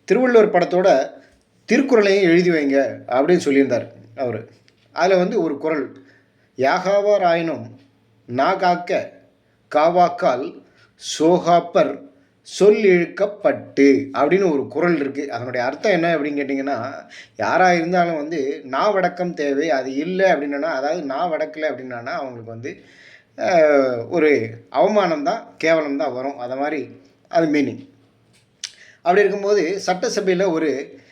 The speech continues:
எம் எல் ஏ வந்து இந்த குறளை வச்சு அண்ணாதுரையை மடக்கணும் அப்படின்னு சொல்லி அவரு நினைச்சிருக்காரு.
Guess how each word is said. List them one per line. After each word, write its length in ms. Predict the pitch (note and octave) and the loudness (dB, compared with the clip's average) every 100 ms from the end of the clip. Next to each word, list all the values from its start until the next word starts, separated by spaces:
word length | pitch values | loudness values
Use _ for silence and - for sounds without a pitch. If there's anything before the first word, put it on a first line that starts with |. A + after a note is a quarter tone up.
| _ - | _ -2
எம் 260 | E3 G#3+ | 0 0
எல் 120 | A#3 | 2
ஏ 120 | G#3+ F3 | 4 4
வந்து 360 | E3 E3+ D3 | 0 -2 -4
இந்த 200 | D#3 D3+ | -4 -6
குறளை 500 | C#3 F3 G#3 G#3 D3 | -2 0 2 4 2
வச்சு 600 | C#3 C#3+ F#3 C#3 C3+ - - | 0 -6 -4 -4 -6 -8 -4
அண்ணாதுரையை 680 | C3 F3+ C#4+ F3 D#3 E3 C#3 | 0 2 2 0 -2 0 0
மடக்கணும் 460 | D3 D#3+ C3 B2+ A2+ A2+ | 0 -2 -8 -10 -14 -8
அப்படின்னு 260 | B2 C3+ E3 | -2 2 2
சொல்லி 580 | C#3 C3+ C#3+ A2+ A2 - - _ _ | 0 2 2 0 -6 -18 -20 _ _
அவரு 360 | - E3 E3+ E3 | 0 2 2 2
நினைச்சிருக்காரு. 840 | D#3 F3 F3 C3+ A#2+ C#3+ - | 0 0 -2 -2 -4 -6 -10